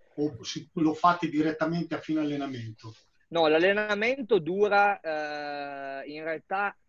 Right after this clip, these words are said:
Speaker 2: tra virgolette, poco, nel senso che, eh, il riscaldamento più le andature non durano mai più di una mezz'ora. Eh, la seduta di lavoro, ma questa è più una, un, una situazione, eh,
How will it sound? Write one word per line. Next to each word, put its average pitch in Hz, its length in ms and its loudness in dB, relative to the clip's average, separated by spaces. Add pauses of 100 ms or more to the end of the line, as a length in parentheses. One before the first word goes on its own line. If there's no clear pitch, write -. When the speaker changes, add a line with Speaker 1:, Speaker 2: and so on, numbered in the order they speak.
(140)
Speaker 2:
tra 147 140 -6
virgolette, 156 440 -4
poco, 147 500 0
nel 139 160 -12
senso 160 340 -8
che, 156 440 4
eh, 143 240 0
il 165 120 2
riscaldamento 180 720 0
più 175 100 0
le 165 100 4
andature 175 500 2
non 151 200 -8
durano 147 400 -2
mai 156 720 0
più 156 180 -4
di 151 100 -8
una 143 200 -8
mezz'ora. 131 760 2 (720)
Eh, 139 280 4
la 160 120 4
seduta 190 380 -2
di 165 120 2
lavoro, 151 580 4
ma 139 100 2
questa 165 280 -4
è - 20 -2
più 160 140 -10
una, 165 160 -6 (180)
un, 135 640 -8
una 143 120 0
situazione, 143 1120 2
eh, 131 640 0